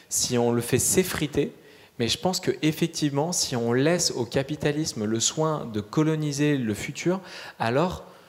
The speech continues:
en fait, on lui laisse la scène, le tapis, pour qu'il, euh, nous mène encore et encore dans la même direction. Et donc, dans cette mobilisation politique, économique, citoyenne, de répétition constante,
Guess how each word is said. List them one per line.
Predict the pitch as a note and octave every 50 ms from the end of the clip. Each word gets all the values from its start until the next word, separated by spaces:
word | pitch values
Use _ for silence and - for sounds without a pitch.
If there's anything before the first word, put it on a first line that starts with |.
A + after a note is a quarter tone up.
| - - _ _ _ _ _ _ _ -
en | - G#2+ A#2+ B2+
fait, | - D#3+ F3 E3+ - - - - - - -
on | A2+
lui | G#2+ G#2+ A2+ A2+
laisse | B2 D#3 F3 F3 - - - - - - - - _ _ _ _ _ _ _ _ _ _ _ _ _ _ _ -
la | G2+ F#2+ F#2+
scène, | - - - E3+ F3+ F#3 E3 A#2+ A#2 A#2 - - - -
le | G#2 G2 G2
tapis, | - - D3 D3 D3 - E3+ F3 G3 F#3+ - - - - - _ _
pour | - A#2 A2 -
qu'il, | - C#3+ D#3+
euh, | F3+ F3 D#3+ C3+ A#2 A2 G#2+ G#2
nous | G#2 A2 A2+
mène | A2+ B2+ D#3 F3+ F3 C3
encore | A2+ - - D#3+ D#3+
et | D3+ C3
encore | A#2 A2 G#2+ - D3+ D#3
dans | D3+ B2+
la | A2 A2
même | A2+ A#2+ C3 C3
direction. | B2+ C3 B2 A#2+ - - - A2 - - -
Et | - B2
donc, | B2 B2 C#3+ D3+ C#3+ B2+
dans | C3 D3 D#3
cette | D#3+ - D#3+ D#3 -
mobilisation | D3+ C#3 C3+ C3 C3+ C3 B2+ A#2+ B2+ A#2+ A2 - D3 F#3 A#3+ - - - - - -
politique, | - B2 A#2+ A#2+ A#2 A#2 - D#3+ F3+ F3 -
économique, | F#3 - - B2+ A#2 A#2+ A#2 A#2+ C3+ D3 D3+ D3
citoyenne, | - - A2 - - B2+ C3+ C#3+ D3
de | B2 A2
répétition | G2 G2+ C3+ C#3+ C#3+ C#3+ D3+ C#3+ - C#3+ B2+ - C#3 C3
constante, | B2+ - B2 A#2 - - C#3+ E3 G3 F#3+ -